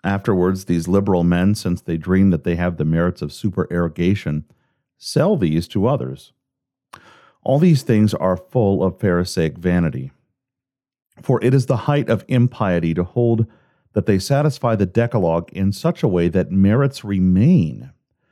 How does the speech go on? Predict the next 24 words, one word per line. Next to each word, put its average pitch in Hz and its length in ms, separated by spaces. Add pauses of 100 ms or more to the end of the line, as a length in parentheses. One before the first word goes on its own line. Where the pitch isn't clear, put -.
(600)
while 82 200
such - 280
precepts 113 580
as 85 200
these 101 300
are 82 120
accusing 87 580
all 104 180
the 107 120
saints, 76 480
"Thou 90 240
shalt 82 280
love 92 280
the 92 100
Lord 87 240
thy 80 140
God 85 320
with 90 160
all 78 160
thine 78 180
heart," 90 500
Deuteronomy 82 560
six - 280
five. 71 500